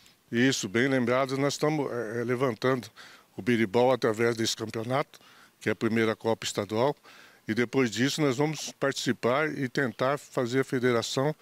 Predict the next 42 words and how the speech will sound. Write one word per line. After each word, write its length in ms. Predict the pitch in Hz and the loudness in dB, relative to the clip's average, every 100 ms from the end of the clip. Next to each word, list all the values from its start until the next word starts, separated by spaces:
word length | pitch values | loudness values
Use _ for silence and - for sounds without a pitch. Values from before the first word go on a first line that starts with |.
| - | -14
fundar 320 | - 135 120 | -4 0 2
a 40 | 127 | 0
Federação 560 | - 123 123 120 - | 0 0 0 0 -2
do 60 | 143 | -4
Estado 240 | - 127 | -2 -2
de 80 | 123 | 0
Mato 240 | 123 113 117 | -2 -2 -4
Grosso 220 | 117 110 | -4 -4
do 40 | |
Sul, 320 | 104 - 151 - - - - _ | -6 -6 -6 -8 -18 -20 -20 _
no 100 | 113 | -6
qual 220 | - 120 | 0 0
a 60 | 120 | 2
federação 580 | - 117 117 107 120 113 | 0 0 -2 -4 -6 -6
tá 80 | |
parada. 480 | 131 151 117 107 95 - - - - | -2 -2 0 -2 -6 -16 -20 -20 -10
E 60 | 101 | -2
eu 80 | 113 | 0
sou 180 | - 123 | 0 -2
candidato 560 | 131 123 110 117 117 | -2 -4 -2 -2 -2
a 40 | 127 | -4
presidente 420 | 120 107 101 117 | -4 -4 -6 -6
da 80 | 117 | -6
Federação 560 | 120 117 110 - 113 | -4 -2 -2 -4 -6
de 80 | 117 | -6
Biribol 460 | 104 107 104 110 - - - - | -6 -6 -4 -4 -6 -14 -20 -2
de 120 | 120 | 0
Mato 280 | 131 131 127 | 2 -2 -2
Grosso 160 | 120 | -2
do 100 | 113 | -2
Sul, 320 | 107 - 135 156 - - - - | -4 -2 -2 -4 -14 -20 -20 -6
que 80 | |
já 140 | 104 117 | -2 -2
conversamos 580 | - 113 107 - 117 - | -2 -4 -4 -4 -6 -8
com 140 | 113 | -12
a 20 | |
Funda 240 | - 110 98 | -10 -10 -8
Esporte, 580 | - - 123 131 - | -8 -2 0 0 -6
conversamos 480 | - 120 113 - 117 | -8 -6 -6 -8 -10
com 120 | - | -10
a 20 | 110 | -10
Sejuvel, 640 | - 107 101 101 123 139 | -8 -8 -6 -2 0 -2